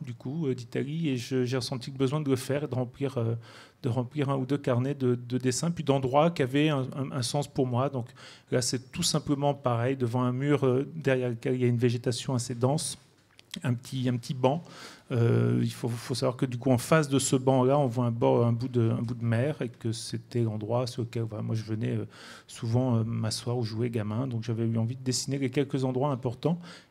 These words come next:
Et pour le coup, et pour me faire mentir avec ce que je disais, euh, tout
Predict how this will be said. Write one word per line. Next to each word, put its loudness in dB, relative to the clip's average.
Et 2
pour 6
le 6
coup, 4
et 6
pour 0
me 0
faire -4
mentir -4
avec -4
ce -10
que -8
je -8
disais, -4
euh, 0
tout -12